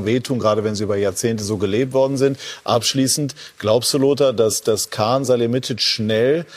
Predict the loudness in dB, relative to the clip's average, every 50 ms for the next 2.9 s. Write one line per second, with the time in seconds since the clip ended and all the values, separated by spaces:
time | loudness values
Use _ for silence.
0 | -20 -20 -20 -20 -20 -14 -10 -4 0 0 2 2 0 -2 -2 -2 0 2 2 2
1 | 2 2 -2 -4 -4 -6 -4 -2 -4 -2 0 0 0 2 2 2 2 0 -2 -4
2 | -2 -2 0 0 0 -2 -2 -2 -2 -2 -2 -4 -6 -8 -12 -18 -20 -20